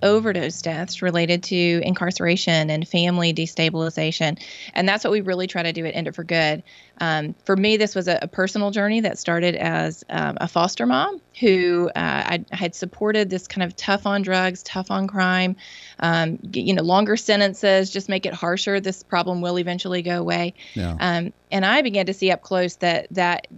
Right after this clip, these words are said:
Speaker 1: that's not the case. Um, and it's actually doing a lot of harm to a lot of families. So, um, for somebody from my, my background, I'm a Christian, I'm conservative. Um, I, I was homeschooled kindergarten through twelfth grade.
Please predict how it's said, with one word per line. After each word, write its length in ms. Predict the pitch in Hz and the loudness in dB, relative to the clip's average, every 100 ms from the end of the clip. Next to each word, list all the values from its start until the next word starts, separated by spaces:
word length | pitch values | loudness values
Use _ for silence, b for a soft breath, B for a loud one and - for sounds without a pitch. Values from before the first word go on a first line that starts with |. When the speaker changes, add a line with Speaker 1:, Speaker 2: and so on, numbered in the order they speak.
| - | -12
Speaker 1:
that's 260 | 180 170 | -12 -8
not 260 | 190 180 180 | -4 -2 -2
the 60 | 185 | -6
case. 540 | - 180 190 175 - - | -4 -4 -4 -8 -12 -8
Um, 320 | 160 156 151 | -4 -4 -4
and 140 | 175 | -2
it's 140 | 175 185 | 0 0
actually 440 | 170 - 170 170 | -2 -2 -6 -6
doing 260 | 165 170 160 | -4 -6 -6
a 60 | |
lot 240 | 160 165 160 | -4 -2 -2
of 100 | 156 | -4
harm 280 | 165 156 160 | -4 -4 -4
to 160 | 170 | -4
a 20 | 165 | -2
lot 220 | 156 156 | 0 -2
of 60 | |
families. 520 | - 165 165 160 160 - | 0 0 0 0 -4 0
So, 200 | 165 160 B B B B 185 | 2 2 B B B B 0
um, 260 | 156 151 | 2 2
for 140 | - 180 | 2 4
somebody 300 | 214 202 185 | 4 4 4
from 220 | 185 170 | 2 2
my, 340 | 170 170 160 | 2 0 -2
my 200 | - 165 | -4 -4
background, 600 | 156 180 190 208 185 185 | 0 0 0 -2 -4 -2
I'm 120 | 160 151 | -4 -6
a 120 | 135 | -6
Christian, 600 | - 233 - 214 208 190 | -4 -6 -2 0 0 -2
I'm 180 | 156 156 | -4 -6
conservative. 840 | 175 170 185 185 185 180 175 175 - | -6 -2 0 2 2 2 2 -2 -6
Um, 360 | 165 151 156 180 - | -4 -4 -6 -8 -6
I, 80 | 160 | -6
I 220 | 156 - | -6 -6
was 160 | 160 - | -8 -2
homeschooled 580 | 196 196 - 190 190 180 | 0 2 4 4 6 4
kindergarten 420 | 190 185 180 196 | 2 4 4 2
through 140 | 196 | 0
twelfth 360 | 170 180 175 - | 0 0 0 0
grade. 480 | 185 180 180 180 | 2 4 4 2